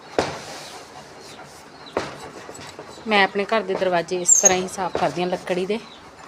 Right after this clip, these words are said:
ਕਿਉਂਕਿ ਜੀ ਨਾ ਤਾਂ ਇਹਨਾਂ ਨੂੰ ਧੋ ਸਕਦੇ ਹਾਂ, ਜੇ ਧੋਨੇ ਆ ਫਿਰ, ਅਹ, ਪਾਣੀ ਨਾਲ, ਹੈ ਨਾ, ਲੱਕੜ ਖਰਾਬ ਹੋਣ ਦਾ ਡਰ ਰਹਿੰਦਾ ਹੈ। ਤੇ ਬਸ ਇੱਦਾਂ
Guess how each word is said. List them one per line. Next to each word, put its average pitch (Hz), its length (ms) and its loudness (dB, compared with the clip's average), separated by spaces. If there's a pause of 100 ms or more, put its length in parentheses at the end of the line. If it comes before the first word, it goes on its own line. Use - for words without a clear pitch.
(300)
ਕਿਉਂਕਿ 226 220 0
ਜੀ 220 120 0
ਨਾ 214 160 2
ਤਾਂ 202 100 -2
ਇਹਨਾਂ 214 140 2
ਨੂੰ 226 100 -2
ਧੋ 220 200 6
ਸਕਦੇ 147 380 -6
ਹਾਂ, 151 120 -10 (280)
ਜੇ 190 120 0
ਧੋਨੇ 214 320 -2
ਆ 185 80 2
ਫਿਰ, 185 340 0
ਅਹ, 185 880 -4 (160)
ਪਾਣੀ 185 360 4
ਨਾਲ, 180 180 2
ਹੈ 185 100 -2
ਨਾ, 214 120 -2
ਲੱਕੜ 190 280 -2
ਖਰਾਬ 160 320 -2
ਹੋਣ 170 180 -6
ਦਾ 165 100 0
ਡਰ 147 200 -2
ਰਹਿੰਦਾ 147 300 -8
ਹੈ। 247 60 -2 (720)
ਤੇ 165 300 -4 (340)
ਬਸ 190 200 -2
ਇੱਦਾਂ 180 240 2